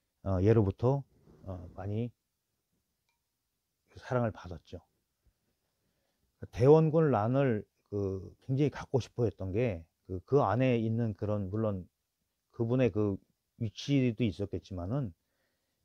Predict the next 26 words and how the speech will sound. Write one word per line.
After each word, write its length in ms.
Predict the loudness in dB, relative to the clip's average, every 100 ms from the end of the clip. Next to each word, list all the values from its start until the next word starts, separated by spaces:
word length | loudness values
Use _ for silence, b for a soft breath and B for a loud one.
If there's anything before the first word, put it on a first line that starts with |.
| -10
그 240 | -10 -10
기운 280 | -6 0 0
생동한 640 | 0 -2 -2 -4 -6 -8 -8
그런 260 | -6 -4
에너지를 540 | -4 -4 -6 -6 -6 -8
같이 320 | -12 -18 -14
공유하고자 760 | -8 -4 -2 -2 -4 -6 -6
하는 180 | -8 -8
그런 200 | -8 -10
바람도 400 | -8 -6 -6 -6
있었을 360 | -8 -10 -14 -6
거라고 480 | 0 2 4 2 0 b b b _
생각이 440 | -6 -2 0 0
듭니다. 520 | -2 -2 -2 -2 -6 -8 _ _ _ _ _ _ _ _ _
자, 100 | 2
이런 180 | 4 6
데다가 320 | 6 6 6
이렇게 360 | 6 2 2 2 4
또 360 | 4 4 4 0 -4
이제 200 | -2 -2 _ _ _ _ _ _ _ _ _ -12
이 80 |
태점이라고 600 | 0 0 2 4 4 4
그러죠. 240 | 2 2 0
이렇게 320 | 0 -2 -4 -4 _ _ _ _ 0
몇 160 | 0
군데 320 | 2 4 4